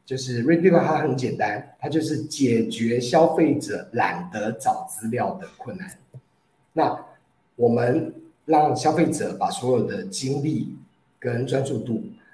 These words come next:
放在好好的出去玩，好好的把时间拿来陪家人，而不是在网络上一直找资讯。那这件事情我们找到消费者痛点，所以呢，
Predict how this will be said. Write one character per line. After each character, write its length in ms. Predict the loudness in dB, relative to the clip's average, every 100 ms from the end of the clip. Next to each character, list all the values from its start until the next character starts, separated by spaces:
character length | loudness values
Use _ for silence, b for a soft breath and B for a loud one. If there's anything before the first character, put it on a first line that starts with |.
| _
放 420 | 2 4 4 0
在 500 | 0 0 0 -4 -10 -6
好 200 | 0 0
好 260 | 0 -2
的 60 | -6
出 180 | -12 -12
去 200 | -8 -8
玩， 300 | -8 -12 -20 _ _
好 240 | -4 -2 0
好 160 | -4
的 80 | -4
把 160 | -4 -4
时 220 | -8 -10
间 400 | -6 -4 -6 -8
拿 120 | -10
来 100 | -10
陪 180 | -10 -10
家 260 | -4 -2
人， 240 | -2 -4 -8 -12
而 140 | -10
不 160 | -8 -6
是 260 | -6 -6
在 260 | -2 0 0
网 200 | 0 -2
络 120 | -4 -4
上 260 | -4 -4 0
一 160 | 0
直 160 | 0 -2
找 200 | -4 -6 -8
资 180 | -16 -14
讯。 300 | -14 -14 -16 b b b
那 160 | -4 -4
这 140 | -2
件 200 | 4 6
事 180 | 6 2
情 360 | 0 -4 -10 -12
我 100 | -14
们 140 | -14 -16 -20 b b b b -8
找 140 | -6
到 120 | -4
消 160 | -2 -2
费 60 | -4
者 140 | -6
痛 260 | -10 -12 -14
点， 160 | -16 -20 _ _ _
所 180 | -6 -2
以 80 | -2
呢， 180 | -2